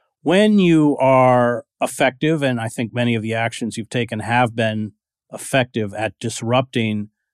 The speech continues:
the system, the system becomes more draconian in terms of its forms of repression, which is why you were put in jail for about four months for a Zoom meeting, uh, a-, and,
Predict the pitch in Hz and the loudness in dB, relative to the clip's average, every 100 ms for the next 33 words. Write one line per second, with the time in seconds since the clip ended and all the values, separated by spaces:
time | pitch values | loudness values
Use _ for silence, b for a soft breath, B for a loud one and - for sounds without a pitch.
0 | _ 110 117 - - 208 - - 113 107 | _ -10 -8 -8 0 0 0 -4 -2 -2
1 | 113 _ _ _ 131 - 160 - 131 120 | -6 _ _ _ -8 -2 -2 0 0 0
2 | 113 - 131 120 113 107 107 - _ _ | -2 -2 0 2 0 -2 -8 -14 _ _
3 | - 120 123 - 113 104 - 117 113 104 | -4 0 0 0 -4 -2 -4 -2 -2 -4
4 | 104 101 - 117 107 101 98 101 - - | -6 -10 -6 -4 -4 -8 -10 -12 -12 -18
5 | _ _ _ - 127 117 104 101 95 98 | _ _ _ -6 0 0 -2 -8 -12 -14
6 | - 143 123 - 127 120 104 110 110 104 | -4 0 0 -2 -4 -4 -6 -8 -6 -4
7 | 107 104 101 - 113 101 101 107 104 101 | -4 -4 -6 -8 -8 -8 -8 -6 -4 -6
8 | - _ _ _ - 107 101 95 107 98 | -10 _ _ _ -8 -4 -4 -4 -6 -6
9 | - 107 104 107 98 - - _ _ _ | -8 -6 -4 -4 -6 -10 -16 _ _ _
10 | - 95 98 107 139 120 101 95 110 123 | -10 -10 -8 -2 2 2 0 -6 -6 -8
11 | - _ _ _ _ 131 120 117 113 110 | -10 _ _ _ _ 0 4 4 4 2
12 | 110 104 - _ 135 135 143 135 131 131 | -2 -6 -12 _ -4 -4 0 2 2 2
13 | 127 | 0